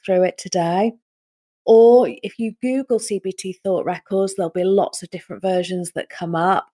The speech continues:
that you can use, some templates. And if you are in, on my email list, as I, um, send out the email for this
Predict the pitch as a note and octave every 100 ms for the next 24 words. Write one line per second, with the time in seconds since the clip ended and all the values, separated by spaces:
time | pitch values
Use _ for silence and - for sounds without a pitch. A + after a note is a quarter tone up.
0 | _ E3 - F#3 F3+ G3 F#3 F3+ F3+ G#3+
1 | C#4+ - - F#3 F3+ G3 F#3+ F#3 F#3+ F3+
2 | G3+ B3+ - - _ - G#3+ G#3+ G#3+ A3
3 | B3 A#3+ A3+ A3+ A3+ - A3+ A#3+ B3 A#3
4 | A#3+ A#3 F#3+ F#3 E3+ F#3 F#3+ - G3+ G#3
5 | G3+ G3+ G3+ - F#3+ F#3+ F#3+ G3 A3 G#3
6 | G3+ G3 G3+ G3+ G3 G3 F#3+ F#3+ G3+ G3
7 | F#3+ F#3 F#3 -